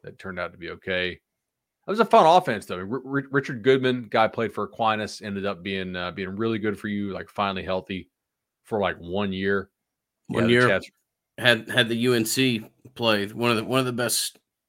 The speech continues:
Speaker 2: best plays of the, of the rebuilding year. One of the best halves
Speaker 1: Wait,
Speaker 2: of
Speaker 1: the,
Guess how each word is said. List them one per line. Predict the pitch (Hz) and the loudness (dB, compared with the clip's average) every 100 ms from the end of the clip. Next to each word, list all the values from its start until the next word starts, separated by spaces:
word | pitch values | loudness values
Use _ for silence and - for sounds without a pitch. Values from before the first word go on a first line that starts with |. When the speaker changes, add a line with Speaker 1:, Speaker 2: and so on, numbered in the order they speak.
| _ | _
Speaker 2:
best | - 151 151 | -6 -6 -6
plays | - 156 151 143 135 | -4 0 2 0 -4
of | 131 131 127 | -4 -6 -6
the, | 117 113 - _ - - - - - - - | -4 -4 -6 _ -20 -20 -20 -20 -20 -20 -2
of | 127 113 | -2 0
the | 110 | 2
rebuilding | 123 107 117 113 110 101 90 | 2 4 2 2 2 0 -4
year. | - 117 104 95 - | -2 2 2 0 2
One | 147 | 2
of | 127 | 4
the | |
best | 110 120 - | 4 2 4
halves | 127 120 | 4 8
Speaker 1:
Wait, | 151 156 | 8 8
Speaker 2:
of | |
Speaker 1:
the, | 107 | 6